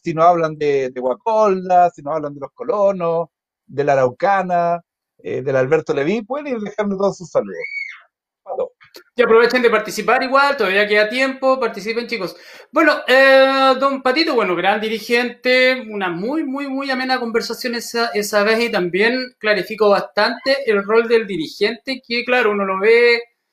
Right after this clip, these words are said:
Speaker 2: pero bueno, nos contó su historia también por años, años ligado al fútbol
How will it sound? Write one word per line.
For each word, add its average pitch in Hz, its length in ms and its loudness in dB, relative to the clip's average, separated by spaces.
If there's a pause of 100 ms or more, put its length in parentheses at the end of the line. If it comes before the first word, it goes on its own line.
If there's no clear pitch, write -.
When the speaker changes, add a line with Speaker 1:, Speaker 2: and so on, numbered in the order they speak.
(460)
Speaker 2:
pero 214 640 4
bueno, 247 220 4
nos 185 120 -4
contó 202 280 -2
su 202 120 -6
historia 240 400 0
también 214 560 -2
por 180 280 -8
años, 202 640 -4
años 220 400 0
ligado 190 260 0
al 180 120 0
fútbol 208 580 0